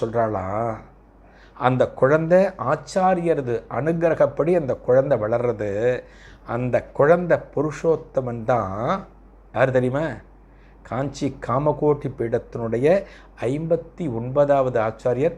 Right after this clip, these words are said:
போதேந்திரா. ஆத்ம போதேந்திராள் இந்த குழந்தை பிறந்தவுடனே மடத்துக்கு வாங்கிட்டார். இந்த குழந்தை தான் எனக்கு அடுத்துன்னு அவர் தீர்மானிச்சுட்டார். அவர் தான் போதேந்திராள். எப்படி பாருங்கோ,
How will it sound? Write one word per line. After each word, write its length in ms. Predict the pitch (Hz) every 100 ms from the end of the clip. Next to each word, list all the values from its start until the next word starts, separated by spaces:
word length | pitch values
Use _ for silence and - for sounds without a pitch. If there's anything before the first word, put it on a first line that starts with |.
| 107
போதேந்திரா. 520 | 101 98 95 - - - - - - - - - - - - - -
ஆத்ம 460 | - 127 220 - 262
போதேந்திராள் 1080 | 214 185 185 175 160 135 104 110 147 202 208 - _ _ _ - - - -
இந்த 200 | - 156
குழந்தை 380 | - 175 233 254
பிறந்தவுடனே 600 | - - 220 240 240 247
மடத்துக்கு 300 | 226 247 214
வாங்கிட்டார். 360 | 214 220 190 147 - _ _ _ _ _ _ _ _ _ _ _ -
இந்த 180 | 143 160
குழந்தை 300 | 185 214 226
தான் 140 | 262
எனக்கு 400 | 208 196 202 180
அடுத்துன்னு 400 | 175 226 - 262
அவர் 180 | 254 196
தீர்மானிச்சுட்டார். 760 | 180 202 202 190 175 170 156 - -
அவர் 220 | 120 131
தான் 220 | 160 170
போதேந்திராள். 600 | 113 123 135 127 120 - - - - - - - - - -
எப்படி 200 | 151 254
பாருங்கோ, 800 | - 160 143 131 110 101 104 139